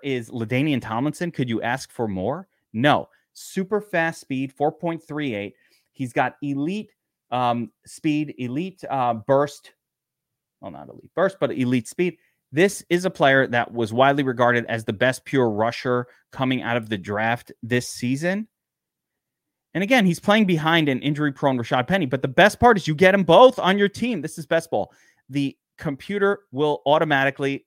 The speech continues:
elevate whichever one of these guys is necessary into your lineup. Now, remember, we've talked about four players already that you can lock up both the starter and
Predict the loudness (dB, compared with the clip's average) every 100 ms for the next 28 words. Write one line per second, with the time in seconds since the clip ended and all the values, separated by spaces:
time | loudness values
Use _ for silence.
0 | -4 -2 0 -2 -4 -8 -8 -10 -6 -4
1 | -2 -4 -8 -10 -10 -8 -8 -10 -16 _
2 | _ _ _ _ _ -12 -6 -6 -6 -8
3 | -6 -6 -8 -12 -8 -6 -4 -6 -8 _
4 | _ -4 -2 0 -2 -4 -4 -6 -6 -8
5 | -6 -4 -4 -4 _ _ _ _ _ -12
6 | -12 -10 -8 -8 -8 -10 -14 _ _ _
7 | _ _ _ _ _ _ _ _ _ -8
8 | -6 -6 -6 -4 -4 -4 -10 _ _ -2
9 | 2 2 2 0 0 0 0 -4 -8 -8
10 | -4 0 0 0 -4 -8 _ -4 -2 -4
11 | -6